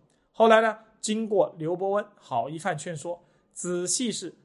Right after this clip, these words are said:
分析利弊，朱元璋才勉强同意了这个要求，但是心中啊，终究是留下了一个疙瘩。朱元璋的疑虑啊，是有道理的。胡美投降之后啊，他的手下并不都愿意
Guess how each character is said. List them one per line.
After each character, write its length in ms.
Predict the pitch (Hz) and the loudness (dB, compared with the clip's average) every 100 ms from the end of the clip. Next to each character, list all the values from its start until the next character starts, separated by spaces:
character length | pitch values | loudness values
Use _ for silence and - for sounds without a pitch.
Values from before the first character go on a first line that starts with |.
| _ | _
分 380 | _ 254 254 247 | _ 4 4 -2
析 320 | 220 - 214 226 | -6 -6 -8 -10
利 140 | 190 | -10
弊， 240 | 156 170 - _ _ | -8 -10 -14 _ _
朱 180 | 160 | -4
元 160 | 151 143 | -4 -4
璋 200 | 151 156 - | -6 -8 -10
才 220 | - 139 | -16 -12
勉 360 | 147 143 165 269 | -10 -8 -8 -8
强 220 | - - _ | -10 -14 _
同 220 | - 139 | -16 -12
意 60 | |
了 100 | 160 | -10
这 120 | 143 147 | -10 -10
个 60 | |
要 140 | 135 135 | -8 -8
求， 180 | 123 - _ _ _ - | -10 -20 _ _ _ 2
但 180 | 196 | 4
是 200 | 190 180 - - | 4 -4 -12 -14
心 340 | - 160 170 | -10 -8 -8
中 180 | 160 160 | -6 -4
啊， 160 | 135 - _ | -4 -8 _
终 400 | - 233 254 254 | -2 0 0 -4
究 200 | 226 226 | -2 0
是 220 | 220 - 151 _ _ | 0 -6 -12 _ _
留 240 | 127 123 | -10 -8
下 200 | 147 156 | -6 -6
了 140 | 123 - _ | -6 -14 _
一 120 | 143 | -16
个 140 | 135 147 | -10 -8
疙 200 | 151 151 | -6 -6
瘩。 120 | - - _ _ _ | -8 -12 _ _ _
朱 240 | - 302 311 | -2 0 6
元 180 | 269 262 | 6 6
璋 260 | 269 294 | 4 2
的 160 | 226 139 - - | 0 -2 -8 -16
疑 180 | 139 | -10
虑 140 | 143 160 | -2 0
啊， 200 | 120 - | -2 -6
是 300 | - - 135 | -10 -12 -12
有 160 | 135 117 | -16 -4
道 200 | 160 143 | -2 -2
理 80 | 123 | -4
的。 120 | - - _ _ _ _ | -16 -20 _ _ _ _
胡 320 | _ 214 247 | _ 0 0
美 260 | 285 208 143 | 2 0 0
投 300 | 139 151 185 | -8 -6 -4
降 200 | 170 160 | -6 -8
之 140 | 180 | -10
后 160 | 165 151 | -6 -6
啊， 140 | 113 - | -6 -14
他 160 | _ 226 | _ 0
的 80 | 214 | 0
手 220 | - 139 | -2 -6
下 260 | 147 - - _ _ _ | -4 -4 -6 _ _ _
并 300 | 269 220 165 | -2 -2 -4
不 100 | 185 | -2
都 220 | 233 247 | 0 0
愿 240 | 226 196 | -2 -4
意 100 | 143 | -4